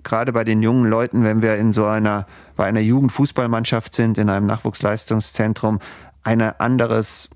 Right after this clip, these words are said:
selbstverständlicheren Umgang mit Depressionen, dass dann Spieler selber erzählen von ihren psychischen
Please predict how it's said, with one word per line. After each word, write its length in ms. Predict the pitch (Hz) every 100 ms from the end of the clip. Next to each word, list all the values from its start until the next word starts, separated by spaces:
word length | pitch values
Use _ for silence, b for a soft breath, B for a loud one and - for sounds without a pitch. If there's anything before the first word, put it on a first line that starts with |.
| - -
selbstverständlicheren 1200 | - 110 - - 117 - 107 110 - - 107 104
Umgang 400 | 120 117 98 95
mit 160 | 90
Depressionen, 800 | 98 - 95 110 98 95 90 98
dass 160 | 117 -
dann 160 | 117
Spieler 340 | - 123 117 110
selber 300 | 113 123 -
erzählen 400 | - 107 107 104
von 180 | 101
ihren 240 | 104 107 107
psychischen 560 | - 110 104 - 98